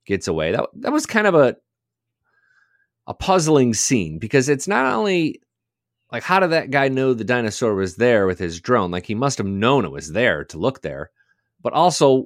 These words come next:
what did that do? Like, sometimes a "don't worry about it" actually sort of is important to set up a character or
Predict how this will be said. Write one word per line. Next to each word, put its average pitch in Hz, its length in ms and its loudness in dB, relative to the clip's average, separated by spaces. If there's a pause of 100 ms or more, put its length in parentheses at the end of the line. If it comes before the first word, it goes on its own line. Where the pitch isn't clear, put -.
(140)
what - 240 2
did 185 120 0
that 120 240 0
do? 113 260 4
Like, 82 180 -6
sometimes 180 460 0
a 127 60 2
"don't 123 240 2
worry 120 160 2
about 107 260 4
it" 98 80 0
actually 101 320 -2
sort 98 240 -2
of 82 180 -8 (420)
is 98 140 -6
important 90 360 -8
to - 60 -12
set 95 140 -2
up 85 60 -8
a - 60 -8
character 110 520 0
or 95 460 0